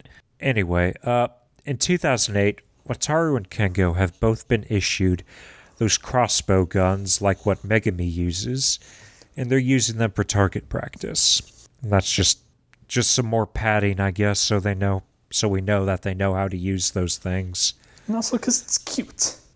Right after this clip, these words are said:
Speaker 2: seeing our boys like that.
Speaker 1: Another time's to eighty-six, and Keisuke approaches Yuri. K Diddle Dandy tries gut-punching Yuri,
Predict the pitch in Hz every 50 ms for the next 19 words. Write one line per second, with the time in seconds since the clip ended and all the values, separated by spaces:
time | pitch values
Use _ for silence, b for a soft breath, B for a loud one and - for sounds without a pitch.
0 | _ _ - - - 175 170 165 160 151 131 139 139 127 120 117 110 - 127 117
1 | 110 - 135 139 139 139 - - - _ _ _ b b b b - 143 123 135
2 | 156 156 165 156 135 - - 131 127 123 110 101 95 101 101 95 - - - 104
3 | 101 101 98 - - 98 101 - - 107 104 98 98 - - - - 98 101 117
4 | - - - - - - 113 110 98 98 - - - 127 123 - - - 123 110
5 | 107 101 - - - 104 98 - - 104 92 87 92 95 107 117 113 107 107 110
6 | 131 139 131 - _ b b b b b b b b b b b b b b -
7 | - - 139 147 147 131 139 135 135 135 113 104 113 110 110 107 98 95 98 110
8 | 120 - - - 107 101 95 92 - - 117 117 - _ - - 98 92 - -
9 | 101 92 87 92 95 92 87 90 101 113 117 110 -